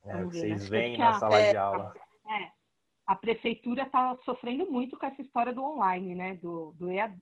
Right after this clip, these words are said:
Speaker 2: do remoto, né? Porque os nossos estudantes não têm condições de ter um celular para acessar uma internet,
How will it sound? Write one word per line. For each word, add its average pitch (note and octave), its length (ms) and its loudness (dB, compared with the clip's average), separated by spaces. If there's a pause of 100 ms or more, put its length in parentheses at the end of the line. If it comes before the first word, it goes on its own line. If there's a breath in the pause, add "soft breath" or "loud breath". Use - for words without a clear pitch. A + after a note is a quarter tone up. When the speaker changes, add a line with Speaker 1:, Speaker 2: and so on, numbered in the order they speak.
Speaker 2:
do E3 440 -14 (460)
remoto, A3 540 8
né? G3 280 -4 (200)
Porque F#3 280 -6
os F#3 140 -4
nossos F#3 320 -6
estudantes G#3+ 480 -8
não A#3+ 140 -2
têm A#3 400 -4 (260)
condições A3 680 -4
de C4+ 100 -10
ter A3+ 200 -4
um A#3 80 -8
celular G#3 560 -2
para - 100 -12
acessar F#3+ 320 -8
uma F#3 120 -6
internet, F#3+ 800 -8